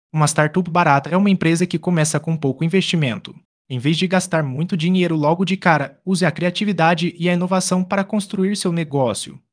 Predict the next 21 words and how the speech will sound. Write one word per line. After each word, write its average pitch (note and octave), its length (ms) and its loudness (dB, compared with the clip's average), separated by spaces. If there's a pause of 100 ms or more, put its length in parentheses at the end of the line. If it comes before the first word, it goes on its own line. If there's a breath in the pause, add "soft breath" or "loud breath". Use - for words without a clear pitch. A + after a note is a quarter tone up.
(240)
Isso C#3 200 -2
significa G#3+ 640 0
que G#3 140 -6
você F#3+ 240 0
pode G3+ 280 0
focar F3+ 320 -2
em E3+ 60 0
soluções E3+ 560 0
que - 120 0
não F#3+ 140 2
custem G3 380 0
uma F3+ 140 2
fortuna, E3 600 -2 (200)
mas D3+ 180 2
que - 100 -4
ainda G3 220 4
tenham G3+ 300 0
um F#3+ 40 2
potencial F#3 600 2
de E3 100 0
crescer. C#3+ 600 -4